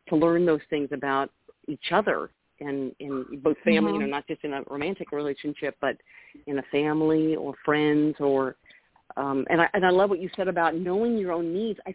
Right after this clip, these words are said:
Speaker 1: think a lot of us, maybe women in particular, often we're not even, we're so focused on other people. I mean, I'm, I have two, uh, I have a teenager and a twenty-year-old, um, and it's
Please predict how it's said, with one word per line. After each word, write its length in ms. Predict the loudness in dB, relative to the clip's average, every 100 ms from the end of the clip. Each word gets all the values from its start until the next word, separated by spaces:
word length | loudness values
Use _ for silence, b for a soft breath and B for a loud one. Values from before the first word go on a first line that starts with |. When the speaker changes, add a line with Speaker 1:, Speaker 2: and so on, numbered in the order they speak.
| -4
Speaker 1:
think 160 | -4 0
a 60 |
lot 260 | 0 2 2
of 120 | 2
us, 120 | 0 0
maybe 240 | -4 -2
women 260 | 0 0 0
in 80 | -4
particular, 800 | -8 -6 -4 0 2 2 0 -4 B B B _
often 480 | 2 2 0 -2 -2 -4 _
we're 340 | -8 0 2 2
not 220 | 0 -4
even, 340 | -2 -2 -4 -8 _ -20 -20 -8
we're 180 | -2 -2 0
so 220 | 0 0 -2
focused 360 | 0 0 -4 -6
on 120 | -4
other 180 | -2 -4
people. 340 | -4 -4 -2
I 40 | 0
mean, 140 | 0
I'm, 120 | -2
I 200 | -2 -2
have 120 | -2 -2
two, 240 | -6 -6 -4
uh, 260 | -2 -4 -6
I 40 |
have 100 | -8
a 100 | -8 -10 _ _
teenager 500 | 2 2 2 0 0
and 100 | -2
a 100 | -8 B B B B 2
twenty-year-old, 520 | 4 6 6 4 2
um, 340 | -2 -2 -2 -4 -4
and 320 | 2 2 2
it's 160 | 0